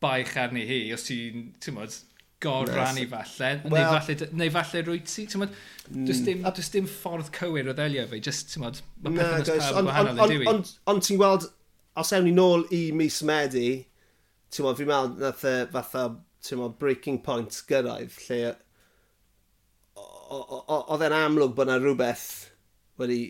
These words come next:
Speaker 2: w-, wedi clico allan o le, a, a, a, a, ti'n gwbod, n-, nes i sylweddoli bod rhaid i fi siarad gyda hi. Yym, so,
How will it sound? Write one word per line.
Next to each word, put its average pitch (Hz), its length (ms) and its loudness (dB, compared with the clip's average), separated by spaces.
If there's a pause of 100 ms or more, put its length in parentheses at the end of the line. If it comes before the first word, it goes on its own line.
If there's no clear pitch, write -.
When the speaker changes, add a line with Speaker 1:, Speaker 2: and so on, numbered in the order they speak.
(100)
Speaker 2:
w-, 131 240 -10
wedi 131 260 -4
clico - 440 -2
allan 127 360 0
o - 20 0
le, 127 220 2 (880)
a, 123 140 -2 (720)
a, 120 100 -8 (120)
a, 123 180 -6 (100)
a, 120 140 -12
ti'n 131 220 -4
gwbod, 123 200 -2
n-, 123 160 -6
nes 131 220 -4
i 147 160 0
sylweddoli 123 560 0
bod 127 160 -4
rhaid 139 340 0
i 113 60 -8
fi 117 80 -6
siarad 117 380 -6
gyda 113 160 -8
hi. 117 160 -8 (1120)
Yym, 117 420 -4 (480)
so, - 260 -4